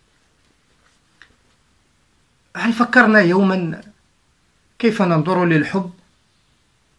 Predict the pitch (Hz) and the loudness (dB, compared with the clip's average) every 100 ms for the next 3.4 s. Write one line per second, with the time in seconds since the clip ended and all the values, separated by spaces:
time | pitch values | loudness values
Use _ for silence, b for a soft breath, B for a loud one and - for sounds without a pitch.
0 | _ _ _ _ _ _ _ - 208 208 | _ _ _ _ _ _ _ 0 2 2
1 | 220 226 208 180 175 190 175 160 165 170 | 2 0 0 -2 0 0 0 0 -2 -4
2 | 190 170 208 202 165 160 190 170 202 208 | -2 2 2 2 2 -2 -2 0 0 0
3 | 202 - 170 - | -2 -2 -4 -4